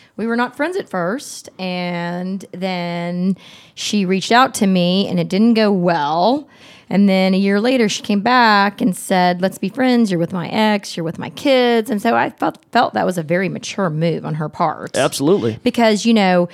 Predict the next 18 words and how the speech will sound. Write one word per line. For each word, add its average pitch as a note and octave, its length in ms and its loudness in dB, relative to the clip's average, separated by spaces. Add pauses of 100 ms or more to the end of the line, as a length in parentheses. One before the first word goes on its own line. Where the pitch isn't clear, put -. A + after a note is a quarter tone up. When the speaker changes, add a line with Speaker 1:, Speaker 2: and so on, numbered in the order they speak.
(360)
Speaker 1:
it's G#3 160 0
hard C4+ 400 6
when G#3 100 4
you G3+ 100 4
don't F#3 180 2
like A3 200 2
someone F3 640 2 (400)
and G#3+ 140 4
you've G3+ 80 2
never A3 180 0
met F3 260 0
them. - 380 -12
Speaker 2:
Yeah. C3+ 120 4
Speaker 1:
I G3+ 40 4
mean, F#3+ 260 2
w-, F#3 200 -4
we A3 140 0
judge A3 840 2